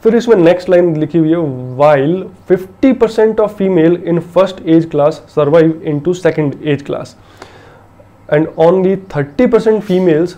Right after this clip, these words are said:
survive into third age class।" इसका मतलब क्या हुआ कि ये जो है ये हमें दिया हुआ है यहाँ पर survival rate, तो ये सर्वाइवल rate fifty percent का मतलब ज़ीरो पॉइंट फ़ाइव, ये रहा यहाँ पर सर्वाइवल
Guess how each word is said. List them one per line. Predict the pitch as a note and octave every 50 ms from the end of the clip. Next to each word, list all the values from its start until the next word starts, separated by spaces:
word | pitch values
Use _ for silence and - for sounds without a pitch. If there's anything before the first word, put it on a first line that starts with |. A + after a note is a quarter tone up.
| - -
survive | - - D#3+ D3+ D#3+ F3+ D#3 D#3+ E3 - - - - - _ -
into | E3+ D#3+ D#3+ D3 D3+ D3 E3 E3 - -
third | - C3+ C3 C3+ C3+ - - D#3
age | D3 D3 C#3+ -
class।" | D3+ D3 C#3+ C#3+ - - - - - - _ - - _ _ - - _ _ - D3
इसका | D#3+ - - - C4+ G#3
मतलब | F3 E3+ F3+ F3 E3
क्या | - F3
हुआ | E3+ D#3+ E3+ F3 - - - - _ -
कि | E3+ F3 F3 E3 D3 C#3 C3 C#3 E3+
ये | F#3+ G3+ G3+
जो | F3+ G3+ F#3+
है | E3 E3 F3 F3+ E3+ D3 C3+ C#3
ये | E3 F3+
हमें | D#3 E3 E3 E3+ E3 D3+
दिया | C#3+ D#3 D#3 D#3
हुआ | D#3+ D#3 D#3 D#3+ D#3+ D#3
है | D#3 D#3+ D#3+ D#3
यहाँ | C#3+ C#3 C#3 D3+ D3+
पर | - D3 D3+ E3+
survival | E3 - - D3 D3 C#3+ C#3+ C#3+ D3 C#3+ D#3 D#3 C#3
rate, | C3+ C#3+ C3 A#2+ B2 - - - - - - - _ -
तो | D3
ये | D3 D3
सर्वाइवल | C#3+ D3 - C3+ C3+ C#3+ D3+ E3 D#3+ D#3
rate | D#3+ D#3+ D#3+
fifty | - E3 D#3+ - - F3+
percent | E3+ E3+ D#3+ E3 F3 F3 E3+
का | E3+
मतलब | D#3 D#3 D#3 F3+ F#3+ E3+
ज़ीरो | C#3 C3 C#3 C#3 C#3+
पॉइंट | C#3 D3 C#3 C#3 C#3+ C#3+
फ़ाइव, | - - D3 E3+ F#3 F#3 - -
ये | C3+ C3 C3+ C3
रहा | C3+ C#3
यहाँ | C#3 C#3 C#3
पर | C#3 D3+ C#3+
सर्वाइवल | D3 D3 C#3+ D3 D3+ D#3+ E3